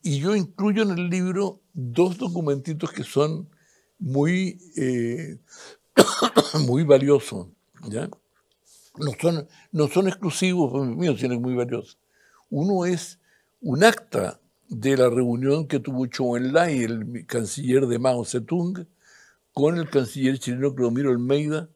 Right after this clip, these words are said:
en que le dice, mire, le dice, en diez años de guerra de liberación, yo he avanzado menos que ustedes en tres años,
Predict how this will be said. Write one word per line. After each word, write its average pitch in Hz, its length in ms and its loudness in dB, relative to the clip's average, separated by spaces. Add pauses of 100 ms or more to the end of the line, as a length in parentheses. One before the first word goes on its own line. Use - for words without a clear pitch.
(640)
en 127 160 -2
que 131 140 -2
le 123 100 2
dice, 156 520 -2 (920)
mire, 196 280 0
le 180 140 0
dice, 160 500 -2 (800)
en 139 260 2
diez 175 300 2
años 151 480 0 (400)
de 131 280 0
guerra 156 300 4
de 139 80 8
liberación, 127 800 0 (300)
yo 151 160 4
he - 40 6
avanzado 165 440 2
menos 175 300 0
que - 120 -10
ustedes 185 500 6
en 156 140 -2
tres 165 240 0
años, 175 420 -6